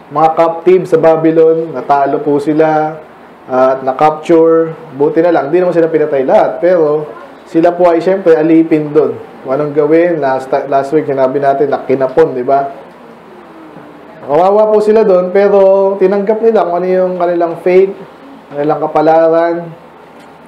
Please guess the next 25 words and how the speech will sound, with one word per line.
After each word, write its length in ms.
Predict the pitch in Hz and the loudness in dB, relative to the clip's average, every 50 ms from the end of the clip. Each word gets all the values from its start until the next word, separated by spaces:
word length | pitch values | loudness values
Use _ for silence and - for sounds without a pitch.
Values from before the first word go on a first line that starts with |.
| - - | -20 -18
At 720 | - 139 143 147 151 151 147 151 147 147 147 147 147 143 143 - - - - 151 | -10 -4 -2 -2 0 0 0 -2 -2 -2 -2 -2 -4 -4 -6 -12 -18 -18 -12 -6
nakita 340 | 143 139 156 165 160 165 | -4 0 0 0 2 2
natin 240 | 160 160 160 160 156 151 151 | 2 2 0 0 -2 -6 -6
yung 80 | 156 | -4
tagumpay 480 | - 143 139 143 156 151 151 - 147 147 | -2 -2 0 0 0 -2 0 -2 -2 0
nila 220 | 147 147 143 143 | 0 0 -2 -2
sa 100 | 143 123 | -4 -6
chapter 380 | - - 160 156 - - 180 180 | -4 -4 -4 -4 -2 -2 0 0
one. 480 | 180 190 196 196 202 208 202 202 180 170 - - - - - - - - - - - - - - - - - - | 2 2 2 2 0 -2 -4 -6 -10 -12 -18 -20 -20 -20 -20 -20 -20 -20 -20 -20 -20 -20 -20 -20 -20 -20 -12 -8
So, 100 | 143 143 | -4 -2
hindi 140 | 156 151 | -2 0
sila 180 | 151 175 165 160 | 0 0 0 0
nag-compromise 1000 | 160 160 160 170 165 156 160 160 170 170 165 180 185 185 190 196 196 - - - | -2 -2 0 2 0 0 2 0 -2 -2 0 0 -2 0 0 -2 -2 -4 -8 -6
kahit 320 | - 147 143 147 151 151 - | -2 0 2 2 0 0 0
sa 180 | 156 151 147 | -2 0 0
simpleng 480 | 147 - 160 151 151 156 156 147 147 147 | 0 0 0 -2 0 -2 -4 -4 -2 -4
bagay 560 | 147 143 143 139 143 147 147 147 151 151 151 151 | -2 -2 -2 -2 -2 0 0 0 0 0 -2 -4
at 180 | 135 127 - 139 | -6 -8 -6 -6
nagbigay 460 | 135 127 120 123 135 131 139 135 131 135 | -6 -6 -4 -4 -4 -2 -2 -2 -2 -2
ng 80 | 135 | -4
miracle 400 | 135 135 131 131 131 135 131 135 | -4 -4 -2 -2 -2 -4 -4 -4
ang 100 | 131 - - | -4 -4 -6
Panginoon. 420 | 131 135 139 139 131 120 120 120 117 120 | -4 -4 -4 -6 -6 -6 -8 -8 -6 -4
Buhay 240 | 127 127 135 131 127 | 0 0 0 0 0
sila, 480 | - - 135 139 143 147 147 143 143 | -2 -2 -2 0 0 -2 -2 -4 -8